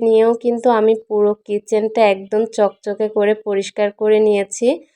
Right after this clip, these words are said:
আমার কাজের খালা আসার আগে আমি সবসময় চেষ্টা করি আমার কিচেনটাকে একদম উপর থেকে নিচ পর্যন্ত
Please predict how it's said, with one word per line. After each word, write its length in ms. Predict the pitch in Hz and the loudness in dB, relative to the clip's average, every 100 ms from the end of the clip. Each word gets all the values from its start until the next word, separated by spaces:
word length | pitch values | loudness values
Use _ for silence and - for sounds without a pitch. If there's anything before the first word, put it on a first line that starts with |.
| _ _ - | _ _ -4
আমার 220 | 208 214 | -2 0
কাজের 360 | 214 208 202 214 | 2 2 2 -2
খালা 320 | 240 226 233 | 0 4 4
আসার 280 | 226 233 233 | 4 2 2
আগে 240 | 226 220 233 | 2 2 -2
আমি 180 | 226 233 | -2 -4
সবসময় 640 | 233 214 - - 226 240 | 0 -2 -2 -6 -2 -2
চেষ্টা 380 | 247 226 220 202 | 0 -2 -2 -6
করি 240 | 196 202 214 | -6 -2 -2
আমার 280 | 220 202 214 214 | -2 -2 -4 -4
কিচেনটাকে 600 | 220 214 196 196 196 208 - | -10 -6 -8 -6 -8 -8 -4
একদম 420 | 196 190 185 202 214 202 | -4 -4 -8 -8 -6 -10
উপর 240 | 196 208 208 | -10 -10 -8
থেকে 220 | 220 214 | -10 -4
নিচ 240 | 214 202 196 - | -2 -2 -4 -10
পর্যন্ত 460 | 208 196 196 196 | -12 -6 -6 -4